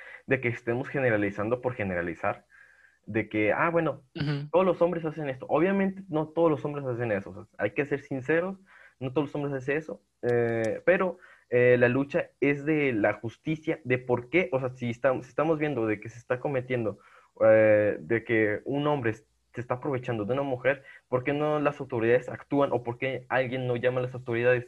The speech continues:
Speaker 1: para que hagan lo correspondido, no?
Speaker 2: Exactamente. Y más que nada, yo siento que a causa de eso, este, pues, se han hecho manifestaciones, ha habido vandalismo y todo
Speaker 1: Sí.
Speaker 2: eso. Ahora bien,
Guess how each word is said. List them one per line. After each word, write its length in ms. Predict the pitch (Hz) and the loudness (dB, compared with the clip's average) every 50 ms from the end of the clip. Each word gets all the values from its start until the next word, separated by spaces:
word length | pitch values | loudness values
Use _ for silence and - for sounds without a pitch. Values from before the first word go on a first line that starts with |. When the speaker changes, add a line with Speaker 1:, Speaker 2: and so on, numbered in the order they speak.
| - - | -8 -4
Speaker 1:
para 260 | - 117 107 104 101 | -2 0 0 0 -2
que 240 | - - 104 98 - - - - - - - | -2 -4 -4 -4 -6 -10 -16 -20 -12 -4 0
hagan 220 | 107 110 120 120 | 2 2 4 4
lo 100 | 117 113 - | 2 0 0
correspondido, 680 | 117 107 104 101 - - - 101 98 104 120 117 101 95 | -2 -2 -2 -4 -6 -6 -4 -4 0 0 0 0 0 0
no? 240 | 92 98 - - _ _ _ _ _ _ _ _ _ _ _ _ _ _ _ _ _ _ _ _ | -2 -4 -6 -8 _ _ _ _ _ _ _ _ _ _ _ _ _ _ _ _ _ _ _ _
Speaker 2:
Exactamente. 880 | - 139 - - 135 - - - 135 123 120 120 117 113 - - 117 - _ _ - - - - - - _ _ | -12 -6 -4 -4 -4 -6 -4 -4 -4 -2 -2 -4 -4 -6 -8 -10 -14 -14 _ _ -20 -20 -20 -20 -20 -20 _ _
Y 240 | 151 147 143 147 139 | 0 2 2 2 2
más 460 | 147 139 135 139 135 143 143 143 - | 0 -2 -2 -2 0 0 0 0 2
que 100 | - 175 | 2 2
nada, 180 | 160 151 156 160 | 4 6 6 6
yo 120 | 156 156 | 4 2
siento 280 | 151 165 156 143 165 156 | 2 0 0 0 -2 0
que 460 | - 147 139 131 131 127 123 117 - - - _ | 2 2 2 4 2 0 -2 -4 -6 -10 -10 _
a 100 | - 123 | -6 -2
causa 380 | - - 143 143 139 - 175 170 | 2 2 2 2 2 2 2 2
de 220 | 151 135 127 131 | 4 4 2 2
eso, 340 | 135 - - 165 180 202 - _ - - - - - - _ _ _ - | 0 0 0 -2 -2 -2 -4 _ -20 -20 -20 -20 -20 -20 _ _ _ -8
este, 640 | 135 131 131 127 - - - - 135 123 120 120 117 - _ | -6 -4 -4 -4 -6 -8 -6 -4 -4 -2 -2 -4 -6 -8 _
pues, 160 | - 143 - | -10 -8 -2
se 120 | - 139 131 | 0 2 4
han 340 | 131 131 131 131 135 135 | 4 4 2 0 0 -2
hecho 320 | 135 135 - - 151 147 143 | -2 -2 -2 0 0 0 0
manifestaciones, 1080 | 143 135 135 127 - 139 120 - 135 127 - 139 143 143 143 143 139 139 139 139 - | 0 -2 -2 -2 -2 -4 -4 -4 -4 -2 0 2 2 2 2 2 2 0 0 0 0
ha 180 | 143 135 135 131 | 2 2 4 2
habido 320 | 131 127 135 127 131 131 | 2 0 0 0 0 2
vandalismo 720 | 127 127 123 120 123 123 123 127 127 127 131 131 127 127 127 | 2 2 2 0 0 0 0 -2 -2 -4 -4 -2 -2 -2 -2
y 80 | 123 110 | -4 -4
todo 260 | - 123 113 113 113 | -4 -2 -2 0 -2
Speaker 1:
Sí. 0 | |
Speaker 2:
eso. 240 | 117 110 98 - - - - - - - - - - | -2 -2 -4 -6 -10 -16 -20 -20 -16 -16 -16 -10 0
Ahora 220 | - 117 135 170 175 | 2 4 6 6 6
bien, 220 | 160 160 151 135 | 6 4 2 0